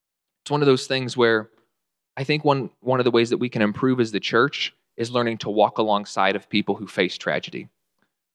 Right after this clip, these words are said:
Not just saying, "Oh, here's a verse and move on with our lives." Some people need a verse. Some people need prayer. That, that, that's completely appropriate. But sometimes what we need to do is just be better with walking people through it. Walking people with,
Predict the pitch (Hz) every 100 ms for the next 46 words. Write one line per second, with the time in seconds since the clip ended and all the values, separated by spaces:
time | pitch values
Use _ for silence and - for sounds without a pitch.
0 | _ - 147 143 151 139 139 135 120 147
1 | 143 131 127 - 127 120 120 110 104 110
2 | 92 90 - - - - 220 220 214 190
3 | 175 147 104 - 139 185 175 151 156 156
4 | 92 117 131 135 131 151 - - - 139
5 | - - 190 120 98 - 143 147 82 -
6 | - _ _ _ _ _ _ _ _ 131
7 | - 170 185 156 139 123 123 131 151 135
8 | 117 113 117 - - - - 123 123 110
9 | 107 110 107 113 117 107 113 104 - 95
10 | 90 - _ _ _ _ _ - - -
11 | 120 139 131 139 123 117 120 117 107